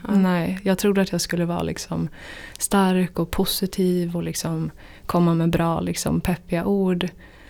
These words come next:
Speaker 2: Men det var bara någonting som låste sig i mig. För Martin var, han var tacksam när han fick det beskedet. För att han hade föreställt sig att nu tar mitt liv slut.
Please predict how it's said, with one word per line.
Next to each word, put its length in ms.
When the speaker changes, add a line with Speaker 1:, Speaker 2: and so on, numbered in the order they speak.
Speaker 2:
Men 320
det 100
var 140
bara 120
någonting 300
som 180
låste 420
sig 100
i 40
mig. 180
För 100
Martin 400
var, 280
han 240
var 80
tacksam 480
när 100
han 100
fick 160
det 60
beskedet. 440
För 100
att 80
han 180
hade 140
föreställt 520
sig 160
att 280
nu 300
tar 140
mitt 160
liv 120
slut. 460